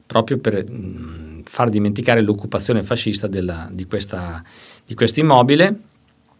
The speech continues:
cosa che poi non riuscì perché ci fu uno scontro molto duro, eh, la polizia intervenne e, ehm,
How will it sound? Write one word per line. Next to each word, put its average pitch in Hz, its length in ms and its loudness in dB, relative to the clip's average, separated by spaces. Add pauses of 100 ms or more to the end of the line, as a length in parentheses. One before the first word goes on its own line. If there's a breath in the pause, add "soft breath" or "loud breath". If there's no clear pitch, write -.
(320)
cosa 123 260 6
che - 100 -4
poi 123 180 6
non 107 140 8
riuscì 143 380 2
perché 113 240 -2
ci - 100 -6
fu 98 340 0 (460 loud breath)
uno 90 340 -2
scontro 110 340 0
molto 113 300 4
duro, 147 540 6
eh, 87 800 -4
la 92 120 -8
polizia 98 400 -2
intervenne 131 920 2
e, 127 340 4
ehm, 90 800 -2